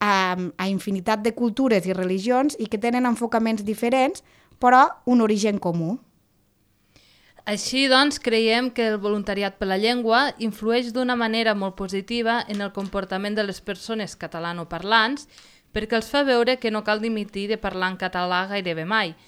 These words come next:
Speaker 2: I, d'altra banda, és una eina més a l'abast de totes aquelles persones no catalanoparlants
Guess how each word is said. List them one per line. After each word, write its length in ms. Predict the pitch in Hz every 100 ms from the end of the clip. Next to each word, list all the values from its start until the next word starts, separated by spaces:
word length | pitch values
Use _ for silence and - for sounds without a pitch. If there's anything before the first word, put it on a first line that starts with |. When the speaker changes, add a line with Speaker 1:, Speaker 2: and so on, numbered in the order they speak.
| _ _ _
Speaker 2:
I, 100 | 202 196
d'altra 320 | 190 196 196
banda, 380 | 220 247 285 285 233
és 80 | 247
una 220 | 254 240
eina 300 | 233 247 254
més 180 | 226 220
a 80 | 220
l'abast 360 | 220 180 190 202
de 100 | 196
totes 240 | 202 226 208
aquelles 360 | - 202 240 -
persones 640 | 233 - 190 185 190 185
no 140 | 196 -
catalanoparlants 1000 | 156 165 170 165 160 170 220 226 262